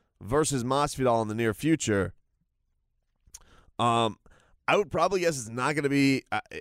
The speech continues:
if we, if we had to put forth, like, you probably won't see Kamaru fight again probably till July, right? Like, I don't think he's gonna come back for some,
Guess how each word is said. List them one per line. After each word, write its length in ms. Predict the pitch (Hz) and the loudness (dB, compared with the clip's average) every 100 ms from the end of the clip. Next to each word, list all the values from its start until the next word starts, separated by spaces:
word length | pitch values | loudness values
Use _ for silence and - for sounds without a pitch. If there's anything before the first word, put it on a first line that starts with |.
| - | -8
if 140 | 120 113 | -6 -2
we, 100 | 135 | -2
if 240 | 123 123 | -2 -2
we 140 | 127 127 | 0 0
had 120 | 127 | 0
to 60 | |
put 120 | 117 107 | -2 -2
forth, 280 | 123 104 | 0 0
like, 160 | 95 101 | -2 -6
you 80 | 104 | -8
probably 580 | - 139 151 151 147 143 | -2 2 2 2 0 2
won't 220 | 131 120 | 2 0
see 180 | - 117 | -4 -2
Kamaru 380 | 117 110 107 | 0 2 2
fight 240 | 98 104 104 | 2 0 0
again 480 | 101 101 98 95 - _ _ _ - | 0 0 0 -4 -8 _ _ _ -2
probably 300 | 127 113 113 | 0 0 -2
till 160 | 107 | -4
July, 340 | 92 85 73 - | -4 -6 -6 -10
right? 340 | 98 113 117 - _ - | -6 0 0 -2 _ -6
Like, 100 | 110 | 0
I 80 | 131 | 2
don't 120 | 123 | 2
think 120 | 120 | 0
he's 120 | 110 | -2
gonna 140 | 110 101 | 0 0
come 180 | 104 | 0
back 220 | 101 98 - | 0 0 -2
for 120 | 98 | -4
some, 300 | - 98 | -2 -4